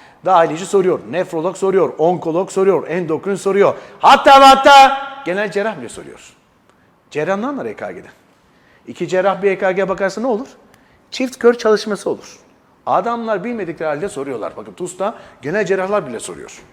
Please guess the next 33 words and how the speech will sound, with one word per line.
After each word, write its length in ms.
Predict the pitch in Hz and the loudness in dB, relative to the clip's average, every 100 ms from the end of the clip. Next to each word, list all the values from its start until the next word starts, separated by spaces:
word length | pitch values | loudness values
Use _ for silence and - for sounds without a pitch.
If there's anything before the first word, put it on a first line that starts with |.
| _ _ _ | _ _ _
Yani 220 | 147 143 | -6 -4
bu 100 | 220 | -2
açıdan 260 | 220 - 175 | -4 -4 -4
arkadaşlar, 480 | 151 135 127 151 165 | -4 -4 -8 -8 -6
bu 100 | 190 | -6
açıdan 360 | 156 135 156 - - _ _ - | -6 -8 -10 -12 -20 _ _ -14
lütfen 440 | 123 202 196 147 | -8 -8 -6 -10
ama 160 | 131 135 | -10 -8
lütfen 440 | 185 - 135 180 - _ _ | -10 -10 -10 -12 -16 _ _
E 180 | 214 170 | -4 -2
K 180 | 127 113 | -4 -8
G'yi 240 | 131 165 | -4 -4
bilelim. 380 | 147 156 147 180 | -2 -4 -4 -4
Gözümüzde 480 | 208 165 147 127 139 | -4 -4 -8 -12 -12
dediğim 220 | 160 170 | -10 -10
gibi 180 | 131 135 | -8 -8
E 140 | 170 | -8
K 200 | 160 131 | -6 -8
G'yi 360 | 110 127 180 233 - _ _ _ 247 | -8 -6 -6 -8 -18 _ _ _ -12
büyütmeye 340 | 208 160 196 | -12 -10 -8
gerek 300 | 185 185 185 | -6 -6 -6
yok. 160 | 185 185 | -10 -8
Dediğim 200 | 202 170 | -10 -8
gibi 160 | 127 | -10
hiperkalemi 640 | 143 170 175 175 170 170 165 | -6 -4 -4 -6 -8 -10 -6
de, 260 | 170 170 - _ _ - | -6 -8 -16 _ _ -16
e, 40 | 143 139 139 139 | -10 -8 -6 -8
hipokalemi 600 | 156 175 170 170 165 160 | -8 -8 -6 -8 -8 -6
de, 200 | 165 160 | -4 -4
hiperkalsemi 680 | 139 156 156 165 156 160 156 | -4 -6 -4 -6 -6 -10 -10
de, 120 | 160 | -10
hipokalsemi 640 | 139 160 165 165 151 160 | -8 -8 -4 -4 -4 -6
de 120 | 165 | -6